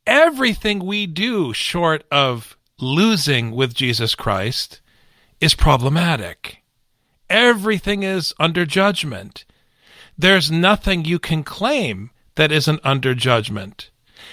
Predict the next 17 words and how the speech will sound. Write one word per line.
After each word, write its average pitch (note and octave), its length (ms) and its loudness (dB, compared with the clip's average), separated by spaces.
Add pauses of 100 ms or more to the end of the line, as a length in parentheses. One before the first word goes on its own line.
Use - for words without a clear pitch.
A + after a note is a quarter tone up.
(140)
And E3+ 140 0
that A3 160 2
is F#3+ 120 0
so A3+ 320 2
difficult F3 880 0
for - 160 -6
the D3+ 120 -2
followers C#3 540 2
of C#3 100 -6
Jesus B2+ 480 -4
to - 200 -8
understand. A2+ 800 -4 (300)
They're G#3+ 140 4
not A#3 240 2
even G3+ 400 0
in F#3+ 380 0 (100)
the D3+ 400 -2